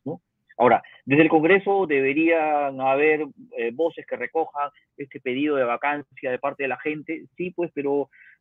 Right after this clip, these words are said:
eh, no va a pasar, pues. El Congreso es un contrato de trabajo por cinco años con todas las bollerías y ventajas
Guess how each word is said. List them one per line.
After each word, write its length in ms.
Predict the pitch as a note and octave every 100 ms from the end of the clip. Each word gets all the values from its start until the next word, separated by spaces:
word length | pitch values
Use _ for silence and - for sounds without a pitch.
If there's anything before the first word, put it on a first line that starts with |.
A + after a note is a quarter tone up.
| -
eh, 140 | -
no 140 | F#3 G#3
va 60 |
a 40 | F#3+
pasar, 380 | F#3 E3 G#2+
pues. 160 | - -
El 80 | C#3+
Congreso 480 | F3 F#3+ G3+ G3 F#3+
es 100 | F#3
un 80 |
contrato 560 | E3+ E3 E3+ E3+ D#3+ D3+
de 140 | C3+
trabajo 480 | C3 B2 C#3+ D3 C#3+
por 160 | B2 G#2
cinco 340 | C#3+ C#3 D3
años 300 | E3 F3 D#3 -
con 140 | A#2+
todas 320 | C#3 C#3 C#3
las 100 | B2
bollerías 520 | A2 G#2 A#2+ C#3+ C#3+ A2
y 60 |
ventajas 560 | G2 G2+ D3 D#3 F#3